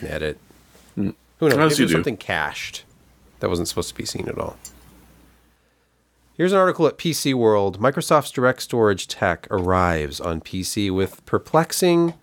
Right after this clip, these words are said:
Speaker 1: encouraging results. So far, all that I've read about it, and I've not done any testing myself, it all centers around Forspoken, which offers direct storage support.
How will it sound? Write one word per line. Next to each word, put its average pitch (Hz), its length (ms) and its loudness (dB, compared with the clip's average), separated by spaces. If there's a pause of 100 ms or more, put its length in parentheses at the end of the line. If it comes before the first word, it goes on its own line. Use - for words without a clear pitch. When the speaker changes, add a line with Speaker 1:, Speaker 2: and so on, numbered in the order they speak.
(160)
Speaker 1:
encouraging 147 540 6
results. 85 680 -2 (560)
So 202 280 2
far, 123 600 2
all 147 380 4
that 156 180 2
I've 131 180 4
read 117 160 6
about 92 220 2
it, 87 40 0
and 90 80 -2
I've 98 80 0
not 110 120 0
done 117 120 0
any 117 140 2
testing 110 320 -4
myself, 87 580 -4
it 127 100 4
all 143 140 8
centers 147 300 0
around 117 260 4
Forspoken, - 720 -4 (260)
which - 260 -10 (140)
offers 139 580 6
direct 110 360 4
storage 85 760 -2
support. - 720 -8